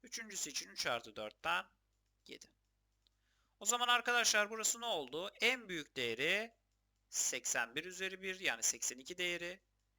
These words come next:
En küçük değeri de en büyük di-, E B diye yazdım. Bu da en küçük dedim arkadaşlar. İnşallah anlamışsınızdır. Ee, birazcık hızlı geçtiğimi düşünmüyorum aslında. Anlayış-, anlaşılmış olmuştur inşallah.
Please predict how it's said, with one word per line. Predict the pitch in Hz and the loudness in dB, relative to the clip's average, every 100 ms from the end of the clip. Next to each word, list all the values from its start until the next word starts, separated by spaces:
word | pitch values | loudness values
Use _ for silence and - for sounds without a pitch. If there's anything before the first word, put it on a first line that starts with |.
| - | -4
En | 226 | -2
küçük | 220 - - | -2 -6 -4
değeri | 127 117 110 | -4 -4 -2
de | 143 175 196 - _ _ _ _ | 2 2 0 -6 _ _ _ _
en | 175 170 170 180 180 | 4 6 6 2 -2
büyük | 165 156 - - | -10 -12 -12 -10
di-, | 120 139 | -4 0
E | 135 | 0
B | 131 135 | 0 -4
diye | 156 165 | -2 0
yazdım. | 165 165 160 170 175 | 0 0 -4 -6 -12
Bu | 180 | -8
da | - | -4
en | 156 165 160 160 175 185 202 _ _ _ _ _ _ | 0 4 6 6 6 2 -4 _ _ _ _ _ _
küçük | 165 - 120 139 - - _ _ - | -12 -10 -10 -12 -16 -20 _ _ -12
dedim | 143 127 - - | -10 -12 -16 -10
arkadaşlar. | 120 - 107 - - - - _ - - - _ _ _ | -10 -10 -10 -8 -8 -10 -20 _ -20 -20 -20 _ _ _
İnşallah | 240 226 240 240 | -2 2 4 4
anlamışsınızdır. | 240 233 226 - 196 165 160 175 - - - | 2 0 4 4 4 0 0 -4 -8 -12 -8
Ee, | - 139 139 139 139 143 | -2 0 0 0 -2 0
birazcık | 165 170 175 - - - - _ | 2 2 2 -4 -10 -12 -20 _
hızlı | _ 151 - | _ 2 2
geçtiğimi | 175 175 - - 175 170 | 4 4 6 4 0 -6
düşünmüyorum | 170 - 190 143 131 | -6 -4 -4 -6 -2
aslında. | 120 - 127 123 160 - | 2 2 2 0 -4 -4
Anlayış-, | 170 165 165 160 - - | -4 -4 -2 -2 -2 -2
anlaşılmış | 151 160 160 180 175 170 | -4 -2 -4 -4 -4 -4
olmuştur | 160 127 123 123 | -4 -6 -10 -10
inşallah. | 117 - 117 107 135 | -6 -2 -2 -2 -2